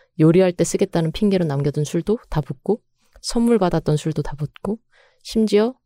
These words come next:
자기가 사귀던 사람 몰래 숨겨놨던 술까지 다 꺼내서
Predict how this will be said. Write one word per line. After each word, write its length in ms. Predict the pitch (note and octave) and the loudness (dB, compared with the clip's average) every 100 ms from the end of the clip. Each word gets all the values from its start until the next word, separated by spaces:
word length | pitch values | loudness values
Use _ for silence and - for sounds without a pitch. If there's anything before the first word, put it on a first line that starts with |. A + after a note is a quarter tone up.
| _ - | _ -6
자기가 320 | - E3+ E3+ | -2 0 0
사귀던 380 | - G#3+ G#3 G3 | 0 0 0 0
사람 220 | F#3+ E3+ | 0 2
몰래 420 | C#3+ F3 F#3 G3 | 4 6 6 4
숨겨놨던 680 | - A3 G3+ F3 - C#3+ C#3 | 2 2 2 0 -2 -4 -6
술까지 580 | - F3 E3 - G#3+ - | -6 -6 -6 -4 -6 -4
다 160 | - C3+ | -6 -4
꺼내서 400 | - E3 D#3+ G#3 | -2 -2 -2 -6